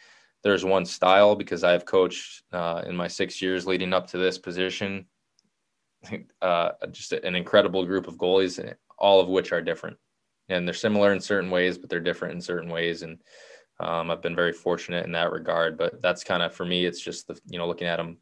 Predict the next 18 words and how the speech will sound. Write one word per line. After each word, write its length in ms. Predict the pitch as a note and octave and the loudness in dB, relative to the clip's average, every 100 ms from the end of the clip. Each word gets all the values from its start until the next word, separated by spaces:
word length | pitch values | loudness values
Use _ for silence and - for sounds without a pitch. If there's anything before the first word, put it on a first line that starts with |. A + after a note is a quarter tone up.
| _ | _
obviously 340 | F2+ F2 F2 E2+ | -4 -4 -4 -8
physically, 500 | - F2+ F2 F2 F2 | -4 -4 -4 -4 -4
but 200 | E2+ D#2+ | -4 -4
then 140 | F2 | -4
emotionally 540 | E2+ E2+ E2 F2+ F2 E2+ | -4 -6 -6 -8 -6 -6
and 100 | E2 | -6
mentally. 480 | E2+ F2+ F2 E2 E2 _ _ _ _ - | -6 -4 -4 -4 -10 _ _ _ _ -12
Um, 480 | E2+ E2 D#2+ D#2+ - _ - | -6 -4 -6 -8 -18 _ -12
and, 140 | E2+ | -10
and 200 | - F2 | -8 -2
that's 200 | E2+ - | -2 0
how 140 | E2+ | 2
I 120 | E2+ E2 | 2 0
kinda 240 | - E2 | -2 -6
analyze 540 | E2 E2 E2 E2 D#2+ | -4 -4 -4 -4 -6
those 180 | F#2+ D#2+ | -8 -8
guys, 300 | - E2+ E2+ | -6 -8 -8
certainly. 400 | - F2 E2 E2+ | -8 -8 -8 -14